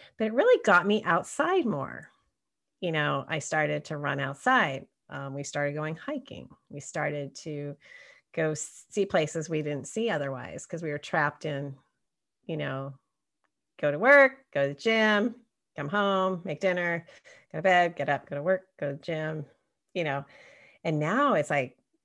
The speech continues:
I love being outside. So, but now it's, I think it'd be really hard to get me back to a gym.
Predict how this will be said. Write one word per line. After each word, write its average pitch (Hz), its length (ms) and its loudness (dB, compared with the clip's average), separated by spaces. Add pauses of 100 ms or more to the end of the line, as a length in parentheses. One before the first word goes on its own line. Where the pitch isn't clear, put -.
(520)
I 208 140 0
love 254 360 2
being 156 220 2
outside. - 560 -8 (640)
So, 190 520 4 (400)
but 180 140 -2
now 214 300 6
it's, 131 160 -6 (200)
I - 60 -14
think 185 120 -4
it'd 226 100 -2
be 170 80 -2
really 175 160 4
hard 190 180 2
to 180 40 -4
get 185 100 2
me 185 80 0
back 180 260 2
to - 160 -2
a 320 60 4
gym. 143 400 -6